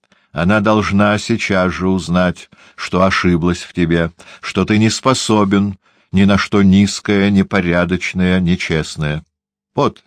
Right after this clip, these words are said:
сядь за этот стол. Напиши, что отказываешься поддерживать этот проект, за который она ратует, потому что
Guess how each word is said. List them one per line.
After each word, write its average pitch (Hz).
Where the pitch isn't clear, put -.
сядь 147
за 69
этот 64
стол. 60
Напиши, 117
что -
отказываешься 95
поддерживать 85
этот 82
проект, 76
за 78
который 76
она 73
ратует, 69
потому 131
что 90